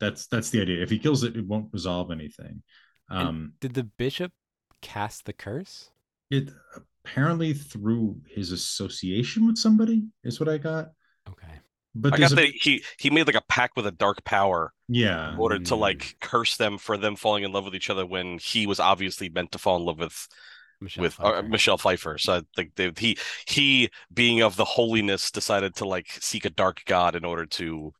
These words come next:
Speaker 3: to lay this
Speaker 1: Hmm.
Speaker 3: curse upon both of them.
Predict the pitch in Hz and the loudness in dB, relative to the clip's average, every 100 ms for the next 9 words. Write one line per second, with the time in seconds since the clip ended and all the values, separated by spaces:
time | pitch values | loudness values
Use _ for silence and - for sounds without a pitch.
0 | _ - 82 - - 90 90 85 - - | _ -6 -6 -6 -4 0 0 0 0 -2
1 | - _ _ - 85 82 _ _ _ _ | -4 _ _ -18 -18 -18 _ _ _ _
2 | _ _ - 98 - - - 87 95 95 | _ _ -2 0 2 0 0 0 0 -2
3 | 80 78 | -6 -12